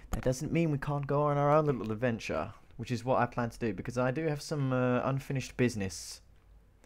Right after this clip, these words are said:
Um, so let's first, what am I gonna say first? Well, I'm gonna, you know, I'm gonna start off with this rockin'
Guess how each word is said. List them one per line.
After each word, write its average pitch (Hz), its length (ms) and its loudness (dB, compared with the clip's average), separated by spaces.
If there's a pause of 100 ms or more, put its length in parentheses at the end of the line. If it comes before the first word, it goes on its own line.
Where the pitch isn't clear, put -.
(440)
Um, 107 400 -2
so 117 280 0
let's 139 500 0
first, - 720 -4
what - 240 -12
am 113 40 -6
I 117 40 -4
gonna 113 120 -6
say 104 180 -4
first? - 340 -4
Well, 123 240 8
I'm 123 100 2
gonna, 120 320 2 (640)
you 123 120 -2
know, 107 240 2
I'm 113 140 -2
gonna 107 220 -4
start - 300 6
off 127 180 2
with 123 180 0
this - 400 -4
rockin' 113 800 2